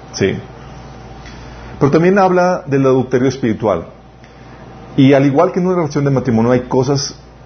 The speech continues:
que en esa relación que tienes con Dios le corresponden solo a Dios. ¿Sí? Por ejemplo, en una relación de matrimonio, oye, el hecho que tú estás casado con alguien no significa que no le puedas hablar o platicar con otra,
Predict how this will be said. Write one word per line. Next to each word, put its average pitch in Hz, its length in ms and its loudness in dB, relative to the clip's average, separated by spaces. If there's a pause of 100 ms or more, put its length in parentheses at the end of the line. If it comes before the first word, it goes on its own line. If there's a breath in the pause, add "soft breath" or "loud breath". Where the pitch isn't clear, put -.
(560)
que 117 500 2 (300)
en 127 160 2
esa 143 160 2
relación 147 280 2
que 123 80 -2
tienes 123 200 0
con 113 120 0
Dios 113 280 0
le 127 260 4
corresponden 131 800 -2
solo 110 680 0
a 104 80 0
Dios. 92 400 -2 (920)
¿Sí? 98 300 -2 (580 loud breath)
Por 127 100 0
ejemplo, 131 220 2
en 104 100 0
una 123 180 2
relación 127 460 -2
de 143 60 4
matrimonio, 131 600 0 (440 loud breath)
oye, 131 400 2 (840)
el 127 120 2
hecho 143 240 0
que 147 80 -4
tú 151 80 -4
estás 139 180 -2
casado 123 380 0
con 117 120 -4
alguien 110 160 -2
no 120 60 -2
significa 113 320 -2
que 117 80 0
no 117 140 4
le 123 60 2
puedas 123 440 0 (180)
hablar 110 320 0
o 131 80 -4
platicar 104 380 -2
con 101 120 -2
otra, 104 180 -2